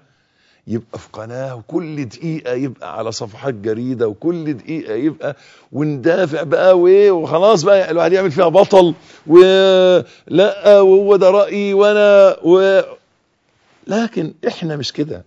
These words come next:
أنا قلت كده في حلقة الأربع، آه، آه، يعني إن إحنا مش، إحنا لا نريد إلا الآخرة، لا نريد إلا الجنة، لا نريد إلا رضا الله.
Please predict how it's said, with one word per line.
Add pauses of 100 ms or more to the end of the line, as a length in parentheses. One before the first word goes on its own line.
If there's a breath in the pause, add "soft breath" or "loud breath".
أنا
قلت
كده
في
حلقة
الأربع، (720 soft breath)
آه، (640)
آه،
يعني (100)
إن
إحنا
مش، (240)
إحنا
لا
نريد
إلا
الآخرة، (1300)
لا
نريد (140)
إلا
الجنة، (440)
لا
نريد (140)
إلا
رضا
الله.